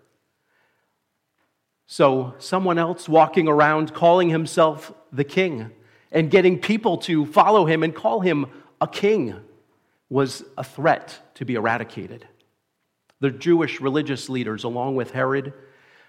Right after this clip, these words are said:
brought in some Roman centurions, and together they had Jesus arrested. He was brought to trial for his claims to be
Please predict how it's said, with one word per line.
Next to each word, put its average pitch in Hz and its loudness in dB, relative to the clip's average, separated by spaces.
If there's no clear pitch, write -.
brought 156 6
in 151 -2
some 156 0
Roman 156 4
centurions, 165 -4
and 147 0
together 156 0
they 127 -2
had 127 -6
Jesus 131 -8
arrested. 110 -12
He 170 2
was 160 4
brought 160 4
to 160 -4
trial 151 4
for 143 -4
his 151 -4
claims 151 -6
to 135 -6
be 143 -2